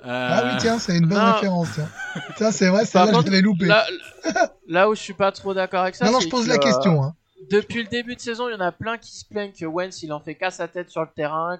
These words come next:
Speaker 3: qu'il écoute pas les coachs, machin, machin, machin. Donc quand il écoute les coachs, on va pas le défoncer non plus, quoi.
Speaker 1: Je
Speaker 2: Non, non,
Speaker 1: pense
Speaker 2: je
Speaker 1: que
Speaker 2: défonce pas,
Speaker 1: ça,
Speaker 2: je pose la question.
Speaker 1: ça,
Speaker 3: Non, non,
Speaker 1: moi,
Speaker 3: je parle pas pour toi, mais, euh, éventuellement d'autres personnes,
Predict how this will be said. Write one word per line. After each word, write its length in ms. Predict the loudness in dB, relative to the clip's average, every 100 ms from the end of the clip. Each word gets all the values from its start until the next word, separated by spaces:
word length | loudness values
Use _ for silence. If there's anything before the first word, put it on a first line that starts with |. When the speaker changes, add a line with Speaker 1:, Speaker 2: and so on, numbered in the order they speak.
| -12
Speaker 3:
qu'il 160 | -16
écoute 240 | -14 -16 -4
pas 140 | -4
les 160 | -2 -6
coachs, 380 | -10 -12 -12 -14
machin, 240 | -16 -14 -14
machin, 240 | -14 -14 -14 -14 -16 -18
machin. 280 | -16 -14
Donc 180 | -14 -16
quand 240 | -16 -18 -12
il 80 | -12
écoute 220 | -10 -10
les 140 | -8 -4
coachs, 220 | -4 -4
on 60 | -6
va 100 | -6
pas 160 | -4 -6
le 60 |
défoncer 460 | -6 -16 -18 -20 -18
non 100 | -18
plus, 220 | -14 -14
quoi. 200 | -12 -14 -14 -20 -20
Speaker 1:
Je 120 | -8 0
Speaker 2:
Non, 120 | 2
non, 40 | 2
Speaker 1:
pense 60 |
Speaker 2:
je 40 | 2
Speaker 1:
que 60 |
Speaker 2:
défonce 300 | 2 2 0
pas, 120 | 2 2
Speaker 1:
ça, 100 | 4
Speaker 2:
je 120 | 0
pose 200 | 0 0
la 100 | 0
question. 280 | -2 -6 -4
Speaker 1:
ça, 360 | -4 -6 -10 -6
Speaker 3:
Non, 140 | -2 2
non, 160 | 2 2
Speaker 1:
moi, 40 |
Speaker 3:
je 100 | 0
parle 160 | 0 0
pas 140 | -2
pour 180 | -4 -10
toi, 240 | -6 -4
mais, 180 | -4 -6
euh, 380 | -6 -6 -6 -8
éventuellement 480 | -12 -18 -20 -20 -20
d'autres 160 | -20 -16
personnes, 300 | -16 -16